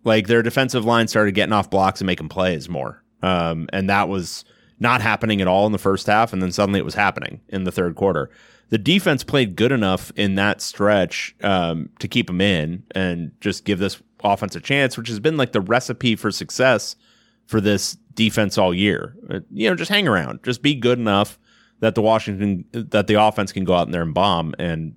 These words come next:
it just never happened. But, um, big thing I wanna note, and this is about Michigan and, uh, their, uh, their, their similarity to twenty ten Stanford. That fucking team holds all goddamn day long,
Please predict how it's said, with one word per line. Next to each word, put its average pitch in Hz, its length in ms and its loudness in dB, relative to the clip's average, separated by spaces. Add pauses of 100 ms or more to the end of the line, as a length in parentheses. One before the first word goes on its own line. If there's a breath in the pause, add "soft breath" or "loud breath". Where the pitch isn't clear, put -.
it 92 120 -4
just 90 180 -8
never 85 200 -2
happened. 90 440 -2
But, 104 220 0 (600 soft breath)
um, 98 400 2 (880)
big 165 220 2
thing 160 180 2
I - 20 4
wanna 123 220 4
note, 101 260 4
and 104 140 0
this 101 160 0
is 92 120 -2
about 98 460 2
Michigan 90 720 0 (140)
and, 87 560 0
uh, 80 340 -2
their, 87 440 0 (120)
uh, 78 460 -2 (320)
their, - 300 -6
their 98 140 -2
similarity 92 680 2
to 80 200 -6
twenty 87 380 -4
ten 82 320 -6
Stanford. - 640 -8 (1200 soft breath)
That 120 200 0
fucking 117 360 0
team 90 260 -4
holds 82 420 -2
all 87 220 -4
goddamn 80 480 -2
day 73 160 -6
long, 67 460 -10